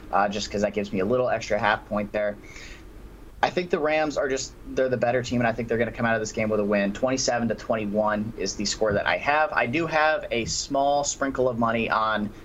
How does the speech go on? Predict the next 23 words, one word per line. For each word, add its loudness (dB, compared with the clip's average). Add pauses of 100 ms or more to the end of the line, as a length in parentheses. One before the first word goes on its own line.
(120)
the 2
Bengals 0
to -4
win 0
thirty-four 0
to 2
thirty-one. 0
For -2
those 0
that 0
have -2
s-, -4
uh, 0
that 0
have, -6
that -2
use -6
the -12
Twitterverse, -2
there 2
is 0
a 0
image -2